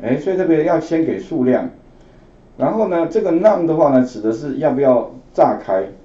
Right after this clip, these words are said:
啊，目前我们是没有，所以不要炸开。炸开指的就是这个地方，哈，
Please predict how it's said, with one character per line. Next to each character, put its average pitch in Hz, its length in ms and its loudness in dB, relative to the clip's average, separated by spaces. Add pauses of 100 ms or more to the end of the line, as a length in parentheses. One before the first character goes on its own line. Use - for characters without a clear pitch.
啊， 101 160 -6
目 175 180 -2
前 135 160 -2
我 117 60 -2
们 107 100 -4
是 135 80 -2
没 113 240 0
有， - 160 -6
所 131 100 0
以 123 60 2
不 110 140 -8
要 101 100 0
炸 90 240 -6
开。 95 240 -10
炸 185 200 -2
开 170 180 0
指 110 120 -4
的 110 140 -2
就 127 80 0
是 135 180 -4 (280)
这 180 100 -4
个 165 80 2
地 151 160 -4
方， 123 260 -2
哈， 101 220 -4